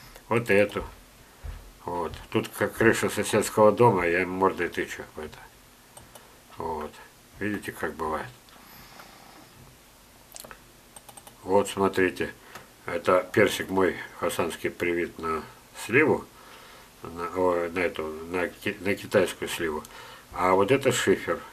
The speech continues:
мои-, моего. Можно, это, при-, так сказать, как артиллеристы говорят,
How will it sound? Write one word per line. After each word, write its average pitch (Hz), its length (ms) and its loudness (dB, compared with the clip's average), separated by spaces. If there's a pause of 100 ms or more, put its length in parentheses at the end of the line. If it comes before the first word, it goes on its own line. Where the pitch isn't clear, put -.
(420)
мои-, 92 260 4
моего. 85 460 0 (320)
Можно, 92 580 4
это, 78 180 -10 (200)
при-, 92 120 -4 (360)
так 95 120 -2
сказать, 95 440 2
как - 260 -4
артиллеристы 90 640 -2
говорят, 87 340 0